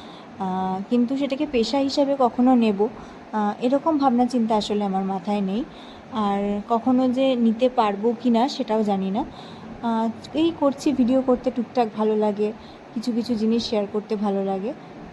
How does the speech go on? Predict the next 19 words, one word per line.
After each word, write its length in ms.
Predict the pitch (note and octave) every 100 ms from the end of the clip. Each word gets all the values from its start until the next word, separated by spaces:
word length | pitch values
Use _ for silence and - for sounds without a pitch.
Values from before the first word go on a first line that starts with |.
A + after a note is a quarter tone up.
| -
তো 60 | C4+
সেই 200 | - A3
হিসাবেই 420 | G#3+ A3+ G#3+ A3+ A3
করি। 240 | G3+ C#4+ - -
তো 120 | A#3 A3+
সেখানে 420 | A#3+ A#3 A#3 B3+
শিয়ালদা 400 | B3+ A#3+ A3 B3
স্টেশনে 400 | B3 B3 B3+ B3+
নেমেই 340 | A3+ G#3+ B3
আমরা 240 | B3+ A3 A3
একটু 220 | A3 A#3
ব্রেকফাস্ট 460 | G#3 G3 A#3+ A#3 -
করে 180 | A3 G#3
নিয়েছিলাম, 480 | G#3 G3+ G3+ G#3 A#3+ - - - -
then 160 | C4+ D#4
চলে 260 | D4+ A#3+
গেছিলাম 360 | A#3 A#3 B3 B3
আমার 240 | A3 G#3
এই 80 | G#3+